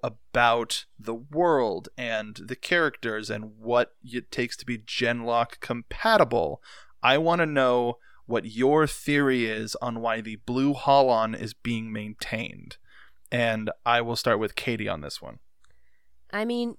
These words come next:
Speaker 2: you always want to spare around in case you have hardware failure. Always. We don't have a pilot for it? Well, fuck it. We will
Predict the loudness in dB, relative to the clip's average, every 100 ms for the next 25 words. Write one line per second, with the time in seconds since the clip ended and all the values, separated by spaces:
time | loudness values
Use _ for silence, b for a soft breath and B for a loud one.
0 | -10 -4 -2 0 2 4 4 4 2 2
1 | 0 -2 4 6 6 4 2 2 0 -2
2 | 0 0 2 2 2 4 4 6 2 2
3 | -2 0 -2 -6 -12 -20 -20 -20 2 8
4 | 10 8 2 -4 -10 b b b 6 8
5 | 8 4 2 2 2 2 0 -2 0 -2
6 | -6 -2 2 2 0 -8 -6 -2 -2 -2
7 | -2 0 2 2 2 2 0